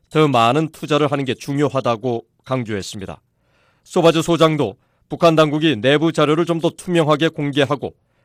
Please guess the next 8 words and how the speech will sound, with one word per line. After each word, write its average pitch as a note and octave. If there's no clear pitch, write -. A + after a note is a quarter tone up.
미국 D3+
국립해양대기청이나 D3+
태평양 D#3
재해센터 D3
등과 C#3+
협력해 C3+
조기 D3+
경보와 D3